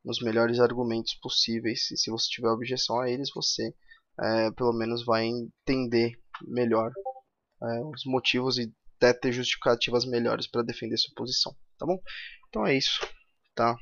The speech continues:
Não, não percam a esperança, eu tô cansado, hoje foi um dia cansativo, eu não tenho paciência.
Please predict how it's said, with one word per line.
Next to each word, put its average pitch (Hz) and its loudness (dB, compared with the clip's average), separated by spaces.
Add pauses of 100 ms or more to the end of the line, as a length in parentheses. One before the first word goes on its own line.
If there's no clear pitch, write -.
(120)
Não, 156 4
não 175 8
percam 131 4
a - -6
esperança, 123 -2
eu - -12
tô 160 -6
cansado, 131 0
hoje 131 -2
foi - -4
um 131 -2
dia 135 0
cansativo, 127 -4 (460)
eu - -2
não 156 0
tenho 143 0
paciência. 131 -2